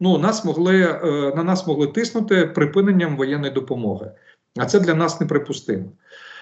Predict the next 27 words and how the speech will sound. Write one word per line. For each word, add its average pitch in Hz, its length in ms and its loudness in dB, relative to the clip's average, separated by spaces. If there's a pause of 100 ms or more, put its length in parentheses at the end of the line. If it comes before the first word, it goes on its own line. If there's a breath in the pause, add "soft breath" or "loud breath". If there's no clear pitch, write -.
(180 loud breath)
Е, 139 640 6
і, 277 220 4
е, 220 340 4
в 196 80 -2
той 285 180 2
же 254 120 0
час, 226 340 2
я 190 60 2
думаю, 226 240 -2
що 190 140 0
українська 190 400 0
сторона 180 340 0
хотіла 165 400 0
зрозуміти, 156 920 2 (800)
провести 156 420 4
зондаж, 147 640 0 (500 loud breath)
е, 147 260 2
позиції 165 580 2
команди 143 400 0
Трампа, 208 720 0 (180)
е, 143 80 0
з - 80 -8
ключових 196 440 -2
питань 165 340 0
майбутнього 139 420 -4
переговорного 117 520 -4
процесу. - 580 -8